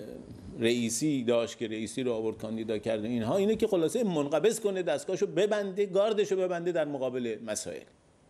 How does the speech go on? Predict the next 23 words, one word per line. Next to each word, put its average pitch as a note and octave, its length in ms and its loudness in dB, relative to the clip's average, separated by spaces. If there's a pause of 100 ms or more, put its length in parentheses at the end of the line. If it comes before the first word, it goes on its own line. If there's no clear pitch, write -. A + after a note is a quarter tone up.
(220)
از - 240 -2
این A3+ 260 2
کوتاه F3+ 260 -2
نمیاد، G3 480 2 (380)
علیرغم C3+ 380 0
اینکه C3 220 -4
اون C3 140 0
عقب B2+ 240 0
نشین‌ها A#2+ 420 -2
رو A2 60 -2
هم A2 80 -2
می‌کنه. G#2 500 -2 (500)
در F#3+ 140 2
نتیجه A3+ 400 2
خب A3 180 0 (160)
همون G#3+ 220 2
داستان F#3+ 560 2 (180)
معروف D#3+ 420 2
چوب F3 320 -2
و F3+ 200 2 (600)
پیاز، E3 400 4 (260)
اه، A#2 80 -6 (880)
هست A2+ 540 -2